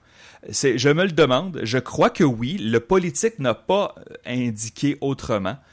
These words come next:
Mais si on veut joindre les, faire un compromis pour, euh, les régions ressources comme l'Abitibi et la Gaspésie,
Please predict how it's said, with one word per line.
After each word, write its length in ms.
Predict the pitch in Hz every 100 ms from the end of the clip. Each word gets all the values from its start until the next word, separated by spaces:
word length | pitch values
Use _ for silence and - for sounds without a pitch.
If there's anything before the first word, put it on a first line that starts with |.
| _ _
Mais 480 | 104 107 127 135 135
si 360 | - - - 208
on 160 | 175 123
veut 220 | 120 135
joindre 960 | 107 107 120 147 156 113 104 113 107 -
les, 320 | 101 98 80
faire 220 | - 139 123
un 100 | 110
compromis 640 | 165 160 - 131 117 139
pour, 540 | 143 131 135 127 104
euh, 240 | 69 98 98
les 160 | 104
régions 400 | 101 113 101 117
ressources 480 | 107 104 - 131 -
comme 240 | - 123 117
l'Abitibi 680 | 98 101 - 98 95 104 -
et 380 | 95 95 69 73
la 160 | 85
Gaspésie, 640 | 90 95 - 92 85 85